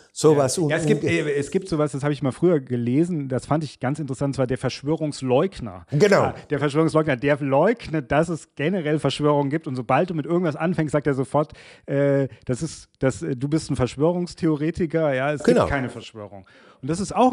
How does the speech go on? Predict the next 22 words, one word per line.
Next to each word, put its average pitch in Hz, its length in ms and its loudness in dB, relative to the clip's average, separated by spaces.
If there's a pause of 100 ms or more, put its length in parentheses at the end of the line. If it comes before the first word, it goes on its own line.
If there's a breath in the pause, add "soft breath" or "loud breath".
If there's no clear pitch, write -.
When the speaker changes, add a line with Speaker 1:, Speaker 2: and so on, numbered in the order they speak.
(100)
Speaker 2:
wie 180 160 -2
ein, 165 180 -4 (120)
wie 143 300 -4
ein 220 80 -2
Krankheitsbild, 139 840 -4
wenn 135 120 -2
du 135 120 -2 (260)
immer 208 240 -2
leugnest, 202 640 0
dass 175 120 0
es 190 120 -4
Verschwörungen 175 680 0
nicht 123 240 -4
gibt, - 400 -10
weil 123 280 -2
warum 151 220 0
soll 156 160 0
es 143 120 -10
keine 214 320 -4
geben? 107 540 -8
<laughs> - 140 -8
Also, 131 360 -4